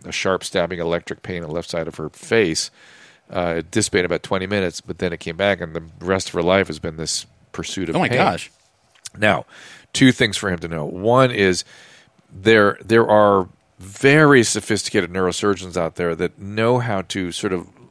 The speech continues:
Speaker 1: i-, image the cr-, the trigeminal nerve, which is the nerve that gives, uh, pain perception to the face.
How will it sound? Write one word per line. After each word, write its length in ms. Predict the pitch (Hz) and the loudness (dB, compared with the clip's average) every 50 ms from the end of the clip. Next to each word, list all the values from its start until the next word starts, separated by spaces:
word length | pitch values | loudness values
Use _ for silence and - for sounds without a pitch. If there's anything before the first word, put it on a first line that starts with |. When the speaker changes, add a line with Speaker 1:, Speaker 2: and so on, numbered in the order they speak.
| _ _ - | _ _ -20
Speaker 1:
i-, 120 | - - - _ _ _ _ _ | -20 -20 -20 _ _ _ _ _
image 640 | - 123 120 135 139 123 107 92 87 82 - - 85 85 | -2 0 0 0 2 0 -2 -2 -2 -4 -8 -10 -8 -6
the 240 | 90 90 87 87 | -6 -6 -6 -6
cr-, 220 | 80 - - 80 - - - | -8 -12 -16 -18 -18 -14 -8
the 160 | 80 90 85 | -6 -6 -6
trigeminal 640 | - - 104 98 90 87 104 104 104 104 95 90 90 | -4 -4 -6 -6 -4 -2 -2 -2 -2 -2 -4 -6 -4
nerve, 320 | 90 95 92 85 80 80 | -2 -2 0 0 -2 -4
which 140 | 80 - - | -8 -10 -12
is 80 | 85 87 | -10 -8
the 60 | 87 | -6
nerve 240 | 85 92 92 85 85 | -4 -2 -4 -2 -4
that 80 | - - | -6 -6
gives, 260 | - 98 85 80 - _ - - | -4 -6 -6 -6 -14 _ -18 -14
uh, 140 | - 78 80 78 | -12 -12 -12 -10
pain 240 | - - 95 95 | -10 -8 -8 -8
perception 400 | 95 - - - 104 - - - | -8 -8 -4 -6 -6 -6 -6 -14
to 80 | 95 82 | -14 -14
the 60 | - | -14
face. 420 | - - 95 90 98 113 - - | -10 -6 -2 -2 -2 -2 -4 -8